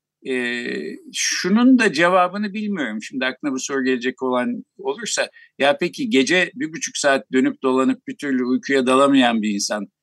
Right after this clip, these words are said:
günün ortasında yabancı bir yerde rahatsız bir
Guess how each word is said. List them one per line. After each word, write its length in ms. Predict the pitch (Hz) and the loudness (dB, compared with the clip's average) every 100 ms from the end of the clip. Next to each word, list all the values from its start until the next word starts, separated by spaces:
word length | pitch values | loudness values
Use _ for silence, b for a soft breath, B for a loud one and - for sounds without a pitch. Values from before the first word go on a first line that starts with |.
| _ _ - | _ _ -2
günün 260 | 123 147 | 2 4
ortasında 640 | 151 123 - 120 117 113 110 | 2 0 -2 -6 -4 -2 0
yabancı 540 | 101 107 127 123 135 | 0 0 0 0 -2
bir 100 | 131 | -2
yerde 460 | 131 120 117 117 110 _ _ _ 120 | -2 -2 -6 -8 -12 _ _ _ -6
rahatsız 560 | 117 127 - 143 131 | -4 0 0 2 4
bir 320 | 131 113 - | 4 0 -4